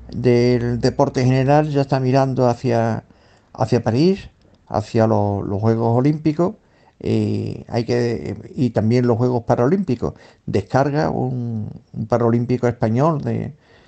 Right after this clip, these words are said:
de velocidad, se ha lesionado y ahora contra el reloj a ver si puede llegar a,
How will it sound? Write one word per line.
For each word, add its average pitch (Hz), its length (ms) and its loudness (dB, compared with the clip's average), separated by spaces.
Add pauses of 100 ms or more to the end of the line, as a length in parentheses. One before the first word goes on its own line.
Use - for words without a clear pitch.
(520)
de 117 220 0
velocidad, 131 640 2 (200)
se - 160 -2
ha 123 40 2
lesionado 135 640 0
y 139 240 -2
ahora 113 400 -2
contra 127 400 0
el 110 60 0
reloj 120 300 2
a 127 60 2
ver 117 140 0
si 123 80 -6
puede 117 260 0
llegar 113 360 0
a, 104 280 -2